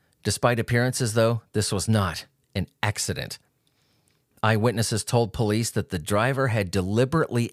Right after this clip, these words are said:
aimed her car at the children, gunned the engine, eh, eh, gunned the engine, I can't talk today, and drove into them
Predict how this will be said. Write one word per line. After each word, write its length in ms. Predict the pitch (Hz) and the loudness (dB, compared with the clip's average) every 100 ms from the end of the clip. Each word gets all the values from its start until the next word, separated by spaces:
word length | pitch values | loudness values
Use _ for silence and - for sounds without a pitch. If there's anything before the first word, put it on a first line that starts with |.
| 113 | 0
aimed 320 | 127 156 165 | 2 2 0
her 180 | 110 85 | -2 -2
car 500 | - - 139 147 - | -4 -2 0 0 0
at 240 | 113 131 - | 0 -2 -4
the 80 | 135 | -6
children, 680 | - - 139 143 165 165 - - - - - 101 90 | -4 0 0 0 0 0 -4 -10 -18 -18 -10 -6 2
gunned 320 | 123 156 165 | 4 4 2
the 260 | 147 156 | 0 0
engine, 600 | 123 131 113 117 127 123 117 - | 2 2 0 2 2 0 -4 -4
eh, 120 | 110 | -4
eh, 260 | 117 101 113 | -4 -2 -2
gunned 380 | 87 120 170 156 | 0 2 2 2
the 160 | 120 | 2
engine, 280 | 127 135 98 | 2 2 2
I 60 | 95 | 0
can't 220 | 110 - | -2 -2
talk 180 | 143 - | -2 -2
today, 240 | 92 82 - - - - | -2 -2 -6 -16 -18 -4
and 320 | 135 139 131 | 2 4 4
drove 320 | 95 120 120 - | 4 4 2 2
into 380 | 127 139 147 117 | 4 4 4 0
them 260 | 90 76 | 0 -2